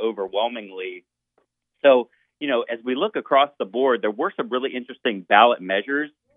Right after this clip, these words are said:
Massachusetts now, on the other hand, they actually approved a tax on millionaires. So they, they previously had a flat tax. Now they'll go to a top rate of nine percent for millionaires. Um, but across the board, there were a lot of really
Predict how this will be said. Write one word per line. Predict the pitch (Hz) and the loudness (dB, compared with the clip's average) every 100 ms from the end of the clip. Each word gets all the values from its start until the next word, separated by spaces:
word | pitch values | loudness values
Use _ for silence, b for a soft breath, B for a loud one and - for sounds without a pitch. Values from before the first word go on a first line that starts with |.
| _ | _
Massachusetts | - 135 151 - - 147 143 113 - | -4 -4 -4 -8 -6 -6 -6 -10 -6
now, | 113 110 113 | 0 2 2
on | 107 | 0
the | 104 | -2
other | 110 110 | -2 -4
hand, | 107 101 101 87 | -6 -8 -10 -4
they | 117 | -2
actually | 123 - 113 104 - | -2 -4 -6 -8 -8
approved | 101 - - 135 143 120 107 - b b b b 101 | -10 -8 -8 -4 -4 -4 -6 -12 b b b b -2
a | 104 98 - | 0 0 2
tax | 123 139 - | 4 4 4
on | 113 101 | 2 2
millionaires. | 120 143 120 92 80 - - | -2 -2 -4 -8 -12 -14 -10
So | 101 | -4
they, | 117 113 - | -2 -4 -6
they | 95 92 _ | -8 -8 _
previously | - 196 202 202 | -8 -6 -6 -4
had | 175 156 | -2 -2
a | |
flat | - 156 151 | 0 0 0
tax. | 170 151 151 _ _ _ _ _ | 0 0 0 _ _ _ _ _
Now | - 120 131 | 0 2 2
they'll | 127 | 0
go | 117 | 0
to | 120 110 | 0 0
a | 101 - - | -2 -6 -2
top | 127 - | 0 -2
rate | 117 110 110 | -4 -4 -4
of | 98 | -6
nine | 98 113 113 | -6 -6 -8
percent | 98 - 117 113 - | -14 -8 -6 -6 -10
for | 90 | -8
millionaires. | 92 110 110 117 117 117 113 _ _ _ _ - | -2 0 0 2 4 2 -2 _ _ _ _ -6
Um, | 104 95 90 | -6 -6 -6
but | 110 | -6
across | 104 - 214 254 | -6 -4 -4 -4
the | - | -8
board, | 110 113 143 151 131 | -6 -2 0 0 -2
there | 113 | -4
were | 110 | -2
a | |
lot | 113 156 | -2 -4
of | 120 | -6
really | 101 131 139 113 | -8 -4 -2 -4